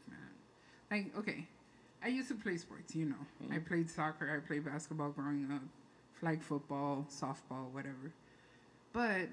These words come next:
Speaker 1: I would fucking run my ass off when I'm playing, but I hate fucking running when there's no purpose to it.
Speaker 2: Yeah, running in a circle.
Speaker 1: Yeah. And so he'd be like,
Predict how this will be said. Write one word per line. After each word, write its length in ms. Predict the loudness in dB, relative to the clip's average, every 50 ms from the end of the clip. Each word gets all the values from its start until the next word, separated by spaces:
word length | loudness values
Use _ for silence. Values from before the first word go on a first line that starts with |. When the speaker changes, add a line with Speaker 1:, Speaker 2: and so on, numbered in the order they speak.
| -8 -14 -18 -20 -20 -20 -20 -20 -20 -20 -20 -20 -8 0
Speaker 1:
I 60 | 2 2
would 140 | 2 2 2
fucking 240 | 0 0 2 2
run 200 | 2 4 4 4
my 120 | 4 4 4
ass 260 | 4 4 4 6 6
off 220 | 6 6 6 4
when 120 | 2 0 2
I'm 100 | 0 0
playing, 500 | 2 2 2 2 2 2 0 0 -2 -2 -6 -10 -20 -20 -20 -14 -10
but 100 | -4 2
I 80 | 2 2
hate 540 | 2 2 -6 -10 -2 0 2 2 2 0 -4 -6 -6
fucking 340 | -6 -2 0 0 0 2 4
running 380 | 4 4 4 4 2 0 -2
when 140 | 0 0 2
there's 220 | 2 0 0 0
no 140 | -2 -2 -2 -4
purpose 400 | -2 0 0 0 2 0 -2 -2 -4 -4
to 100 | -2 4
it. 60 | 6
Speaker 2:
Yeah, 200 | 8 8 6 6 2 -4 -14 -18 -4 0
running 280 | 2 4 6 6 6 6
in 100 | 6 4
a 40 | 4
circle. 340 | 4 2 2 2 0 -2 0
Speaker 1:
Yeah. 500 | 2 2 4 4 4 4 4 2 2 0 -2 -4 -10 -20 -20 -20 -20 -20 -20 -20 -20 -20 -20 -20 -20 -20 -20 -20 -20 -20 -12 -2
And 240 | 0 2 2 2 0
so 180 | 0 -2 2 4
he'd 260 | 4 4 4 4 6
be 100 | 6 6
like, 260 | 8 8 8 8 8